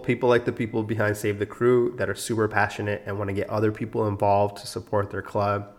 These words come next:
and create that sense of community and connection and really want this league to succeed. That's the, that's the heartbeat of the league. And, um, and everything else kinda builds on top of that. So I thought, I thought it was fitting to end our twenty-fifth story on, on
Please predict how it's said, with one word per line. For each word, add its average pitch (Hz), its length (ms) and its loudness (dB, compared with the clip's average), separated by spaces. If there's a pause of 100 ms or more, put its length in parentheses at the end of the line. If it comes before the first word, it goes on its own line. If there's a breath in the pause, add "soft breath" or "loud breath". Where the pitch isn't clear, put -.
(440 soft breath)
and 98 100 -6
create 107 360 0
that 107 180 0
sense 104 220 -2
of 101 100 -6
community 101 560 -2
and 95 120 -6
connection 101 680 -6 (440 loud breath)
and 101 260 -6
really 113 280 2
want 107 300 6
this - 180 -6
league 104 200 -2
to 104 80 -10
succeed. 107 480 -8 (360)
That's 117 240 0
the, 107 240 4
that's 110 200 -2
the 110 80 0
heartbeat 98 480 -2 (100)
of 95 120 -8
the 95 60 -8
league. 92 320 -8 (540 loud breath)
And, 104 560 2
um, 92 560 0
and 113 120 -2
everything 120 380 6
else 110 160 4
kinda 101 240 0
builds 107 240 2
on 98 100 0
top 92 200 -2
of - 60 -12
that. 98 200 -2
So 117 120 2
I 107 80 6
thought, 113 380 4
I 123 60 0
thought 127 200 6
it 127 40 10
was 117 160 4
fitting 110 400 4
to - 220 -4
end 101 340 0 (400 soft breath)
our 113 120 2
twenty-fifth 110 500 0
story 101 400 2
on, 98 260 -2
on 95 300 -4